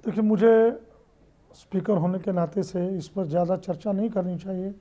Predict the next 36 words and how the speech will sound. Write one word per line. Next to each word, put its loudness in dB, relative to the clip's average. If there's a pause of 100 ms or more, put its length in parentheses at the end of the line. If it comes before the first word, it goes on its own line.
(380)
क्योंकि 0
स्पीकर 0
above 2
the 0
parties 2
होता -6
है। -14 (420)
फिर 2
भी 2
देश 8
हित -2
में 2
ध्यान 2
में 0
रखकर -2
मैं -4
बात -2
कह -2
रहा -2
हूँ -4 (720)
कि 2
इन 4
सब 2
मनमुटावों 2
को -10
मिटाकर -4 (760)
उनको -2
पाँच -2
साल 0
के -6
लिए -4
बहुमत -2
मिला 0
है, -6 (680)
और -10 (140)
उस -4